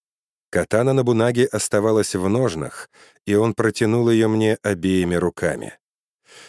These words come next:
"Для меня честь, что ты станешь моим помощником", — произнёс он. "Мой господин, я прошу тебя". Он поднял меч, и я принял его.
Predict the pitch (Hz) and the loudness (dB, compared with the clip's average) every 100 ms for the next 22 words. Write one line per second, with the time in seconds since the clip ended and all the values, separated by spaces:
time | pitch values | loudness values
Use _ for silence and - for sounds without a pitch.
0 | _ - 85 95 98 101 101 - 113 90 | _ -8 -2 0 0 0 -2 -2 -4 -2
1 | - - _ - - 92 90 - 101 87 | -6 -10 _ -14 -6 -4 -4 -4 -2 -2
2 | 82 - 87 87 82 87 90 - 78 - | -4 -4 -2 -4 -4 -4 -4 -6 -10 -10
3 | 78 - 73 69 71 - 69 58 - _ | -10 -6 -8 -8 -8 -8 -8 -12 -18 _
4 | _ _ _ _ _ _ _ 76 85 87 | _ _ _ _ _ _ _ -8 -4 -2
5 | 87 - 87 95 92 67 73 80 73 - | -4 -4 -4 -2 -2 -4 -6 -4 -6 -10
6 | _ _ - - 98 - 123 - 73 64 | _ _ -10 -4 -4 -4 -6 -6 -6 -8
7 | - - _ _ _ _ - 104 98 113 | -10 -14 _ _ _ _ -6 -4 -2 0
8 | 107 101 98 95 117 117 - - _ _ | 0 2 0 0 0 -2 -6 -8 _ _
9 | - 107 95 92 - 98 85 76 69 67 | -6 -2 0 -2 -2 -2 -2 -4 -6 -8
10 | 62 - | -10 -14